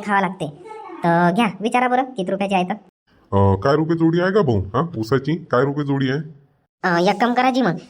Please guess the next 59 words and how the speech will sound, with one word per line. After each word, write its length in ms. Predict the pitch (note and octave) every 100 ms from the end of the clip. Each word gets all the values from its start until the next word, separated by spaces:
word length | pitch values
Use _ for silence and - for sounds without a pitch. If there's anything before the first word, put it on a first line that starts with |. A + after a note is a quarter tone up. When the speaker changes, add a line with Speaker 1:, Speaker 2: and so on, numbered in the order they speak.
| _ D#3+
Speaker 1:
आता 140 | F#3
सध्या 280 | F#3+ F#3+ G#3+
राहू 120 | A3
द्या, 120 | D#3+
कारण 220 | D3 E3+
की 60 | F#3
आपली 280 | F3+ F#3+ F#3
एक 140 | F#3
तर 40 | F#3+ F3+
थैली 180 | E3+
आणली 220 | F#3 F#3 F#3+
मी 60 |
आज 160 | G3+ G#3
लहान, 200 | A#3+ D3 - _ -
हा? 80 | G3+ -
पहिलेच 240 | E3 F#3 F#3+
आपण 200 | F#3+ F#3
ऊस 220 | F3+ -
ठेवून 200 | F3+ F3+
देऊ, 120 | A#3
तर 440 | A#3 F#3 F#3 F#3 F3+ - - -
थैल्यात 200 | F3 F#3+
काही 140 | G3+
बाकीचं 300 | F#3+ F#3 F#3+
सामान 280 | G3+ G3+ A#3+
वाहणार 280 | D4+ C4+ G#3
नाही. 140 | G3+ - _ -
तर 100 | F3+
पहिले 260 | F3+ F3+ G3+
अजून 180 | G3+ G3
आपण 200 | G3+ G3+
बाकीचं 300 | F3+ F#3 G3+
जे 160 | F#3
काही 160 | G3+ G3
घ्यायचं 340 | E3+ E3+ F#3
आहे, 80 | A3
ते, 140 | F3+
ते 120 | E3+ F3+
घेऊन 220 | F3 F3+
घेऊ, 140 | C4 - - -
हा? 80 | B3+ D4 - -
आणि 360 | F3 F#3+ G3
मग 120 | A3 D4
ऊस 120 | D4+
घेऊन 200 | C4 B3+
घेऊ 100 | A#3
लेकाले, 300 | A3+ G#3+ A3 - _ _ -
आहे 140 | G3
का 80 | A3
नाही? 120 | C4
मग 160 | A#3+ F#3+
एकदम 240 | F#3 G#3
शेवटी 280 | G#3 F#3+ G3+ G#3 - _ F3+
मस्त 160 | F3+
वरतच, 380 | C4 D#4 D4 C#4+
वरतच 320 | C4 C#4 C#4+ C#4
राहते 200 | A#3+ A#3+
मग 240 | A3+
ऊस. 80 | G#3